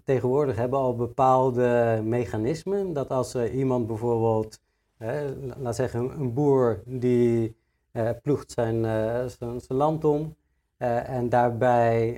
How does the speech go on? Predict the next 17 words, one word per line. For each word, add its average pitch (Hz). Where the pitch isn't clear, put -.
raakt 117
hij 127
een 110
internetkabel. 131
Nou, 110
dat 101
is 117
één 139
kabel, 147
dat, 110
eh, 104
eh, 95
hè, 135
dat, 117
die 120
wordt 113
verbroken. 156